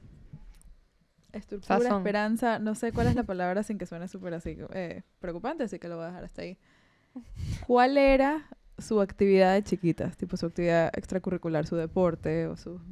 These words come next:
Speaker 1: manualidades.
Speaker 2: Mm.
Speaker 1: Mm.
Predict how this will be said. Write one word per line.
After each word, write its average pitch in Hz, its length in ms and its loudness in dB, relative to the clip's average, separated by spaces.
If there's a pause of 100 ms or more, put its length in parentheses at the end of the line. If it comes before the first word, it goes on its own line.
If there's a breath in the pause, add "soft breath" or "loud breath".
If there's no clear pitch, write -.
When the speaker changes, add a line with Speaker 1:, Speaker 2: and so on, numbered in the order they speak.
(360)
Speaker 1:
manualidades. 170 1160 -4 (380)
Speaker 2:
Mm. 254 340 -8 (920)
Speaker 1:
Mm. 185 380 -14